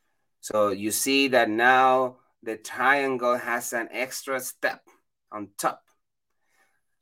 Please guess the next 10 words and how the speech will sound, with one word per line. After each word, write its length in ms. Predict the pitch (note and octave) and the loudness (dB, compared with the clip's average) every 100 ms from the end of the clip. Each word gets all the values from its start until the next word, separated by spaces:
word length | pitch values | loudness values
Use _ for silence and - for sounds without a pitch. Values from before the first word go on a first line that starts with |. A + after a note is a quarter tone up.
| _ | _
Maslow 600 | B2 F3 G3 F#3+ F3+ F3 D#3+ | 6 10 10 10 8 8 8
realized 720 | E3+ F3+ D#3+ C#3+ C#3+ C#3 - | 6 6 6 4 4 0 2
that 220 | B2 A#2 | 2 2
self-transcendence, 1800 | - - F3+ G#3+ - F#3 E3+ C3 - - E3+ E3 A#2+ E2+ C#2 B1+ - - _ _ _ - | -4 4 8 8 4 -2 -2 -2 -4 2 4 4 2 -4 -12 -16 -16 -18 _ _ _ -4
the 240 | A#2+ D3 | 2 4
need 460 | D3 G3 A#3 A3+ - | 4 4 2 -2 -2
to 140 | F3+ | -4
connect 720 | F3+ E3 C3+ B2+ C#3+ F#3 G3 | 0 0 0 2 4 4 2
with 200 | F3 E3 | -4 -4
something 760 | - - F3 F#3 F3+ F3+ F3 | -4 6 8 8 2 2 2